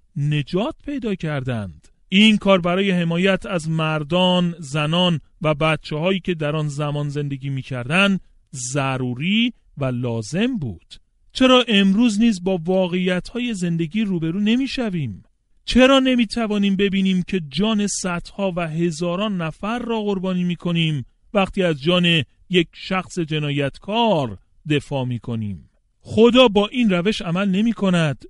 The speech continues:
چون می‌خواهد زندگی بشری را نجات دهد و او می‌داند که قلب انسانی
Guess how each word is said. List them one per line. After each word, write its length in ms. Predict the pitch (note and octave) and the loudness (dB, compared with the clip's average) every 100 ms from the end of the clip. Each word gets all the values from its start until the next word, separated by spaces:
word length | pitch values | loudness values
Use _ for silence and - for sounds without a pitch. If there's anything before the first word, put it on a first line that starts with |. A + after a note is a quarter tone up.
| _ | _
چون 200 | - G3+ | -2 0
می‌خواهد 460 | G3 F3 E3 F#3+ E3+ | 0 -2 -2 -2 -2
زندگی 460 | E3+ D#3+ D#3 G3+ | -4 -4 -2 -2
بشری 500 | D#3 D3 C#3 D3 E3+ | -2 -4 -4 -4 -4
را 120 | G3 | -2
نجات 540 | F3 D3+ C3+ - G3 G#3 | -2 -2 -4 -4 -4 -4
دهد 500 | G#3+ F#3+ E3 F3 C#3 - _ _ | -6 -8 -4 -4 -6 -10 _ _
و 40 | - - | -14 -8
او 120 | C4 A#3+ A#3 | -4 0 0
می‌داند 520 | D4 C4+ B3 A3+ G3+ | 0 0 0 0 -2
که 360 | A3 G3+ F3+ - _ _ | 2 4 4 0 _ _
قلب 420 | - B3 B3 A3+ G3+ G#3 | -6 -2 -2 0 0 0
انسانی 840 | G#3 F3+ E3 - E3 F3 A3 A3+ | -2 -2 -2 -2 0 4 4 4